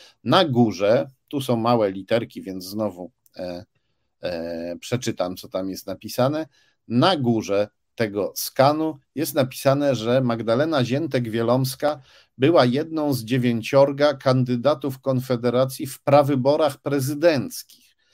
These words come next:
Czyli, e, Konfederacja rozważała wystawienie pani Ziętek-Wielomskiej w wyborach na stanowisko głowy państwa. E, ona, jak widać tutaj,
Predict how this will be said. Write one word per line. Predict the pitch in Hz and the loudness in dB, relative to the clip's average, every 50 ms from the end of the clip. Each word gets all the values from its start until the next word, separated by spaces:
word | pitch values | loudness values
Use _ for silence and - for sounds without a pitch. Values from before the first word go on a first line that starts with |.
| _ _ _ _ _ - | _ _ _ _ _ -14
Czyli, | - - 151 165 165 170 160 - - - | -8 -6 -4 -4 -4 -4 -6 -4 -2 0
e, | 127 113 107 110 113 117 - _ _ _ _ _ _ | 2 2 2 0 -2 -6 -10 _ _ _ _ _ _
Konfederacja | - 139 139 127 135 131 127 131 127 139 151 143 - 160 165 151 | -4 -2 -2 0 -2 0 0 2 2 2 2 0 0 0 2 2
rozważała | 139 135 131 117 120 117 123 113 113 120 127 135 135 143 151 143 135 _ _ _ _ _ _ _ | 2 2 0 -2 -2 -2 -2 -2 0 0 0 2 2 2 0 -2 -6 _ _ _ _ _ _ _
wystawienie | 113 139 175 - - - 143 131 110 117 117 120 120 123 127 131 131 131 - _ _ _ _ _ _ - | -6 -6 -4 -4 0 2 2 2 2 0 -2 -2 0 -2 -2 -2 -4 -8 -14 _ _ _ _ _ _ -4
pani | 117 117 123 127 131 123 113 | -2 -2 0 0 -2 -2 -4
Ziętek-Wielomskiej | 101 113 120 131 127 143 147 139 127 113 123 117 113 104 107 107 - - 135 139 143 - - | -4 -6 -6 -4 -4 -6 -6 -6 -4 -2 -2 0 -2 -2 -4 -6 -10 -8 -6 -6 -6 -6 -8
w | 113 113 117 120 120 117 117 117 | -12 -14 -12 -10 -10 -10 -8 -4
wyborach | 127 165 165 135 120 120 110 107 110 113 139 - - _ _ _ - | -2 -2 0 2 4 4 4 4 4 2 0 -2 -6 _ _ _ -8
na | 139 165 180 | -4 -4 -4
stanowisko | 175 - - 175 165 156 135 110 101 98 90 - - - 127 135 135 - _ _ _ _ _ _ - | -4 -2 -2 -2 0 0 0 -2 -2 -6 -14 -12 -6 -2 -2 -2 -2 -4 _ _ _ _ _ _ -14
głowy | 117 113 113 113 107 98 - 107 120 135 143 - _ _ _ _ _ _ _ - | -8 -6 -2 -2 -2 -2 -2 -2 -4 -4 -6 -8 _ _ _ _ _ _ _ -2
państwa. | 165 156 127 107 95 85 - - - - - - - - _ _ _ _ _ - - - _ _ - 117 | 2 2 2 2 0 -4 -8 -12 -14 -16 -18 -20 -20 -20 _ _ _ _ _ -20 -20 -20 _ _ -4 0
E, | 110 113 110 104 107 107 110 110 - _ | 2 2 4 2 2 0 -2 -4 -6 _
ona, | - 143 180 202 185 165 | 0 0 2 2 2 2
jak | 139 131 131 123 | 2 2 0 0
widać | 143 170 151 139 123 123 - - | -2 -2 2 2 2 0 -2 -8
tutaj, | - 143 135 135 117 107 104 104 | -8 -4 0 2 2 2 0 -4